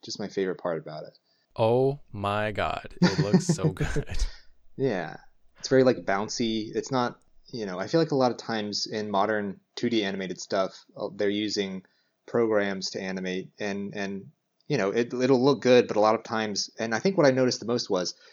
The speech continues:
Speaker 1: when people, like, move, they're either moving or they're not moving, and they just kind of, like, stop.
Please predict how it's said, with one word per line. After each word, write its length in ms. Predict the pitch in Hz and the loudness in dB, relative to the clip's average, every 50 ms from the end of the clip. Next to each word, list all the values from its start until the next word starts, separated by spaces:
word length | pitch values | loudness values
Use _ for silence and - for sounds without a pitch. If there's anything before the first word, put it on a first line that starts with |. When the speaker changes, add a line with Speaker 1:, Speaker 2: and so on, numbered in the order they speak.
| _ _ | _ _
Speaker 1:
when 120 | - 113 113 | -8 -6 -2
people, 420 | - 165 165 156 131 120 113 110 - - | 0 0 2 2 2 0 0 -4 -2 0
like, 180 | 107 104 - | 0 0 0
move, 560 | - 104 107 120 135 131 123 110 101 92 - - _ _ _ _ _ - | -2 -4 2 4 6 6 6 6 4 2 -4 -12 _ _ _ _ _ -2
they're 100 | 113 117 | 0 2
either 220 | 120 123 117 113 | 2 4 2 2
moving 440 | 110 113 127 143 143 147 147 147 139 - | 2 4 4 4 6 6 4 2 2 0
or 100 | 113 110 | 0 0
they're 100 | 107 101 | 2 2
not 260 | 101 110 107 104 95 | 2 2 2 2 2
moving, 280 | 98 92 85 82 80 78 87 | -2 -4 -4 -4 -8 -10 -6
and 80 | 92 | -4
they 80 | 101 104 | -2 -2
just 140 | 90 - - | -2 -2 -4
kind 120 | 113 101 | -6 -6
of, 60 | 92 | -4
like, 160 | 90 85 - | -4 -6 -4
stop. 420 | - - - 107 95 82 78 - | -4 -4 -2 -2 -2 -2 -4 -8